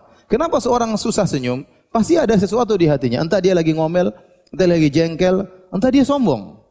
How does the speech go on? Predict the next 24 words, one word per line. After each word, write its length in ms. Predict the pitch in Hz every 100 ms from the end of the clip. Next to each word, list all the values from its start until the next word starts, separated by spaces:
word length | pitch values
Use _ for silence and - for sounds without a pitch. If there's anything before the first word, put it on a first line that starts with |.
| _ _ _ -
Ya, 240 | 107 117 113 _ 151
entah 160 | 202
dia 100 | 220 180
sombong. 320 | 240 165 113
Betapa 320 | 139 175 196
susah 320 | 180 269 262 196 - - -
bos 240 | 196 247
senyum 240 | 208 226
kepada 320 | 214 190 190 202
supirnya. 560 | 196 165 180 131 98 - -
Betapa 320 | - 185 -
susah 320 | 196 240 220
bos 240 | 175 214 -
senyum 240 | 202 196
sama 240 | 175 208 233 - - _ -
pembantunya. 640 | 170 170 170 175 165 104 - - _ -
Betapa 320 | 143 185 180
susah 320 | 180 214 202
bos 160 | 190 202
senyum 240 | 196 208
sama 240 | 185 202 202
anak 160 | 196
buahnya. 320 | 175 214 151
Kenapa? 240 | 180 277